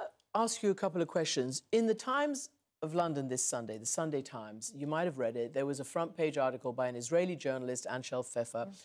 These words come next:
Speaker 1: who talked about the stash of papers and documents and maybe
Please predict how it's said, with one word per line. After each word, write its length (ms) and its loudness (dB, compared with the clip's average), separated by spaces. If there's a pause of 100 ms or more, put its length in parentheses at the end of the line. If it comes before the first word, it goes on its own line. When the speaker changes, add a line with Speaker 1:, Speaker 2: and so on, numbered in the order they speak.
(220)
Speaker 1:
who 520 2
talked 380 2
about 340 2
the 80 0
stash 640 2
of 240 0
papers 800 2
and 340 -6
documents 760 2
and 120 -6
maybe 380 0